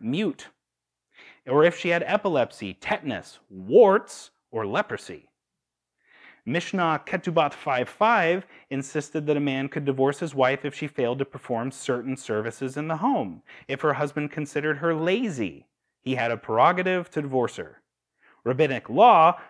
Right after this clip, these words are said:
also stated that certain physical defects in the wife were so offensive that they were legitimate grounds for divorce. Consequently, a man could divorce his wife if she had a head, these are direct quotes, had a head that was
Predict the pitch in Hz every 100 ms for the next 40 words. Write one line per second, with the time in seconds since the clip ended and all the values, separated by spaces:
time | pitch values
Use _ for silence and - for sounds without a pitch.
0 | _ 151 233 285 - 123 - - 113 107
1 | 127 120 107 - 185 156 156 - 196 247
2 | 233 196 294 339 175 - - 143 131 127
3 | 107 - 107 - - - 269 294 277 -
4 | 277 285 - 202 190 190 190 - _ _
5 | _ 123 123 151 127 110 107 104 117 160
6 | 180 143 131 123 120 - 113 110 101 95
7 | 76 - - _ _ _ _ _ - -
8 | 165 180 - - 170 160 151 143 139 139
9 | 139 127 131 143 147 127 123 131 - 151
10 | 175 - 151 156 202 _ - 143 165 151
11 | 147 151 165 120 123 117 113 120 - 135
12 | 120 - _ - - - - 151 151 -
13 | 190 220 208 135 156 139 131